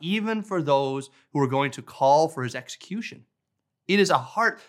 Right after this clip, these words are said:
that welcomes even those who would reject him. Jesus' spirit is one that stays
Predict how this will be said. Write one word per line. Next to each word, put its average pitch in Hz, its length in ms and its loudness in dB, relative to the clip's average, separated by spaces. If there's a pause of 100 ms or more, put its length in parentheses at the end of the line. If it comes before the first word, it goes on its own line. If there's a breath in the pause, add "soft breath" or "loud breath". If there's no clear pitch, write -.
that 165 180 2
welcomes 185 460 2
even 226 400 4
those 214 360 4
who 175 100 -2
would 180 180 0
reject 165 540 -6
him. 98 240 -12 (880)
Jesus' 151 400 -2
spirit 180 360 0 (220 loud breath)
is 156 200 4
one 185 320 4
that 160 140 0
stays 170 680 0